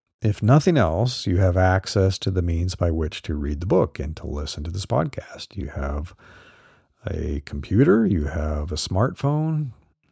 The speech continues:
People are gonna purchase the book, maybe read it on a Kindle.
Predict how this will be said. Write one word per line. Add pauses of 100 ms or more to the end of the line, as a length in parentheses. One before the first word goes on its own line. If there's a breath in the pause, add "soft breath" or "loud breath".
(280)
People
are
gonna (460 soft breath)
purchase
the
book,
maybe
read
it
on
a
Kindle.